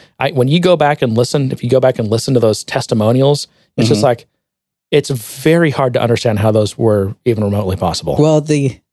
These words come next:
Speaker 2: <laughs> so I won't mention any names, but someone noticed on, on some of the testimonials, uh, I'm just gonna say, I'm gonna stick to general terms, and I'm, I'm not doing it because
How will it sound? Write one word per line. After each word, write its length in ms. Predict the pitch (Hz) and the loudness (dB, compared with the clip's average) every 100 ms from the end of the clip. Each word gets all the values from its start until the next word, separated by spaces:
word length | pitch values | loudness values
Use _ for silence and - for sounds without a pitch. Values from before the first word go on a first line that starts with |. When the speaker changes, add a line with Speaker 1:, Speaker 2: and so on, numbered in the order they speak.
| _ | _
Speaker 2:
<laughs> 1080 | 494 508 - 254 - 170 - - - - - | -2 -2 0 -2 0 -4 -6 -14 -12 -16 -12
so 260 | - 151 131 | -2 2 2
I 140 | 147 | 2
won't 160 | 180 196 | 2 0
mention 240 | 180 151 | 0 0
any 80 | 147 | 2
names, 280 | 135 127 113 | 2 0 -2
but 120 | 127 | -4
someone 300 | - 185 180 | 0 0 4
noticed 360 | 156 147 143 123 | 4 2 0 0
on, 220 | 120 117 | 0 0
on 260 | 131 117 113 | 0 0 -2
some 260 | - 147 160 | -2 0 2
of 60 | |
the 60 | 135 | 0
testimonials, 880 | - 127 - 113 113 98 85 90 - | -2 -4 0 0 2 0 0 -4 -4
uh, 80 | 117 - | -4 -2
I'm 160 | 123 | -2
just 120 | 139 - | 0 0
gonna 140 | 147 | -2
say, 340 | - 120 117 - - | 0 0 0 -4 0
I'm 80 | 160 | 2
gonna 200 | 170 156 | 2 -2
stick 300 | - 175 - | -4 -4 -2
to 80 | 139 | -2
general 340 | 131 131 127 | 2 2 2
terms, 480 | 110 120 95 92 - - | 0 0 0 -2 -6 -2
and 120 | 117 | 0
I'm, 160 | 117 - | -2 -2
I'm 100 | 131 | 0
not 180 | 151 165 | 0 2
doing 180 | 170 170 | 2 2
it 160 | 156 | 0
because 440 | 147 - 127 120 | -2 0 -2 -2